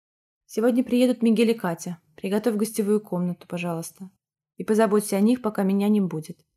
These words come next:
Как только они появятся, позвони». «Всё сделаю», кивнула женщина. Мужчины покинули особняк.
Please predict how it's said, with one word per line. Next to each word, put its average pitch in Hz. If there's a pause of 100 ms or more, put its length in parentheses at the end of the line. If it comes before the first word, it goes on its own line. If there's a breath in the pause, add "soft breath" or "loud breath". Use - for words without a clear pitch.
(160)
Как -
только 220
они 214
появятся, 220
позвони». 196 (560)
«Всё -
сделаю», 175
кивнула 170
женщина. 175 (500)
Мужчины 214
покинули 196
особняк. 190